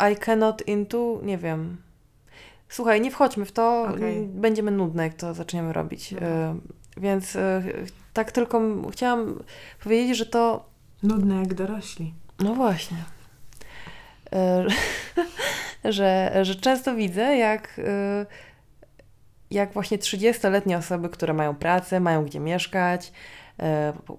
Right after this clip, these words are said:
Speaker 1: płacą podatki, chodzą na wybory, generalnie prowadzą dorosłe życie, mówią, że nie umieją w dorosłość, bo na przykład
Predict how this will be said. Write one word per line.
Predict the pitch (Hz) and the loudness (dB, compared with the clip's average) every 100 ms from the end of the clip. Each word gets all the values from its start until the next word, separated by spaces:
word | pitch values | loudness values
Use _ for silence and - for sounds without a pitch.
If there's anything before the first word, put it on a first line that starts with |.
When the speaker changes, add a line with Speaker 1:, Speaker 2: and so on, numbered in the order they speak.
| - | -2
Speaker 1:
płacą | 185 175 165 | 0 2 0
podatki, | 151 165 185 - - 185 | 0 2 2 0 -4 -4
chodzą | 185 185 160 | 0 0 2
na | 151 | 0
wybory, | 143 143 185 185 180 175 180 - - - - - | 0 4 6 6 4 2 0 -8 -20 -20 -20 -8
generalnie | 165 175 170 165 | -2 0 2 0
prowadzą | 160 170 160 156 | 0 -2 0 0
dorosłe | 160 220 254 247 | 2 2 4 2
życie, | 190 175 202 226 247 - - - - - - - - - | 2 0 -2 -2 -4 -12 -16 -16 -18 -18 -20 -20 -20 -6
mówią, | 190 240 196 | 2 4 4
że | 165 160 | 2 2
nie | 180 | 2
umieją | 143 214 240 233 | 4 6 6 6
w | |
dorosłość, | 170 170 214 220 220 214 - 180 | 6 6 6 4 0 0 -2 2
bo | 202 | 4
na | 202 | 4
przykład | 185 202 196 196 190 | 2 -2 4 4 4